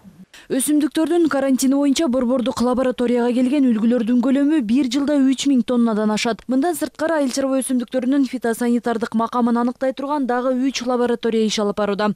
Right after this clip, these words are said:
Бул мекемелер өлкө Э П К кошулгандан кийин талапка ылайык жаңыланып, жабдыктар сатылып алынган. Фитосанитардык лабораториялардын курулушу жана ремонттолушу. Өсүмдүктөрдүн карантини боюнча Бишкектеги борбордук лабораториянын капиталдык ремонтуна тогуз бүтүн ондон төрт миллион сом,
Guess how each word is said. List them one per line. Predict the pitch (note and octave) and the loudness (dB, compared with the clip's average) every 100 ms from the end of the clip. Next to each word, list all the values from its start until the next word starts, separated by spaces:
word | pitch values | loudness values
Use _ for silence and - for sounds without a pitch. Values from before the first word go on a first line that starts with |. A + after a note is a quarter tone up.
| - | -4
Бул | B3+ E4+ | -2 2
мекемелер | C#4+ C4+ C4+ B3+ C#4 D#4 C4 | 2 2 2 2 2 2 2
өлкө | A#3+ C#4 C#4+ | 0 0 0
Э | B3+ B3 A#3+ | 2 2 0
П | A#3 A#3+ | 0 -2
К | A3 | 0
кошулгандан | B3 B3+ C4+ C4+ C4 D4 A#3+ | -2 -2 -2 -2 0 0 0
кийин | C#4+ C#4+ | -2 -2
талапка | C4 A#3+ A3 A#3+ | 0 -2 -2 -2
ылайык | B3 B3 | 0 0
жаңыланып, | A3+ G3 A#3 A#3 A#3 B3 A3+ G#3 | 0 -2 0 0 0 0 0 0
жабдыктар | A3 A3+ A3+ G#3+ G#3 | 0 -2 -4 -4 -4
сатылып | A#3 A#3 A#3+ | -4 -2 0
алынган. | G#3 G#3 G3+ G3 G3 E3+ - _ - | 0 0 0 0 -2 -4 -16 _ -12
Фитосанитардык | C#4+ E4 D#4+ D#4 C#4+ C#4+ C#4 C4 - | -6 -2 0 4 4 4 2 2 2
лабораториялардын | B3+ B3+ B3+ C4 B3 A#3+ A3+ G#3 G3+ | 4 4 4 4 4 4 4 2 0
курулушу | - B3 C4 C#4 D4+ | 0 -2 0 -2 -2
жана | C#4 D4+ D4 | 0 2 4
ремонттолушу. | B3+ A#3 - G#3+ F#3+ - F3 E3 _ _ - | 4 4 2 -2 -2 -4 -10 -10 _ _ -6
Өсүмдүктөрдүн | A#3+ A#3+ C#4+ C4+ - D4+ E4 D#4 | -4 0 2 0 0 0 2 2
карантини | C4+ C4 A#3+ B3+ | 4 4 4 4
боюнча | B3 B3+ A#3+ D4+ | 6 6 4 2
Бишкектеги | A3 - B3 - B3+ C4+ | 0 0 -2 0 0 2
борбордук | A#3 A#3+ B3 A3+ G#3+ | 2 4 2 2 0
лабораториянын | A3 A3+ B3+ B3 B3 A#3+ G#3+ G#3 | 0 0 0 0 0 2 2 0
капиталдык | G3+ G#3+ - A3+ G3+ - | -2 -6 -2 -2 -2 -4
ремонтуна | G#3+ A3 A#3 A3+ B3+ C#4+ | -2 0 0 0 -2 0
тогуз | B3 A#3+ A#3+ | 0 0 -2
бүтүн | A3 B3 C#4 B3 | -6 -2 0 2
ондон | A3+ A3 A3 | 2 2 0
төрт | G3 B3 B3 | 0 -2 0
миллион | A3 G3+ F#3+ E3+ | -2 -2 -4 -4
сом, | F#3+ E3+ | -6 -6